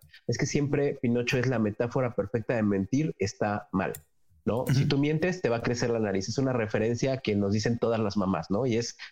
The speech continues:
Speaker 1: la forma en la que nos asustan, nos asustan con esta imagen. Y aquí creo que hay un mensaje muy maduro, porque te hablan del, ok,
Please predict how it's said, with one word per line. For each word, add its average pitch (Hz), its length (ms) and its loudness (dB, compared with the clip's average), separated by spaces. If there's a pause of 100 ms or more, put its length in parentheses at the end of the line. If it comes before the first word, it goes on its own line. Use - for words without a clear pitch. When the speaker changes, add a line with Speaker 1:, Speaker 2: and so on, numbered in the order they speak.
Speaker 1:
la 117 120 0
forma 131 220 0
en 139 60 2
la 120 100 -2
que 110 120 0
nos 107 260 0
asustan, 98 600 -2
nos 107 180 0
asustan 151 580 -2 (360)
con 110 220 0
esta 113 240 -2
imagen. 113 380 0
Y 143 80 2
aquí 165 160 0
creo 196 120 0
que 196 120 0
hay 190 100 2
un 180 60 2
mensaje 170 340 0
muy 165 140 2
maduro, 156 360 0
porque 123 220 -2
te 143 120 -2
hablan 143 260 0
del, 113 180 2 (380)
ok, 139 180 -2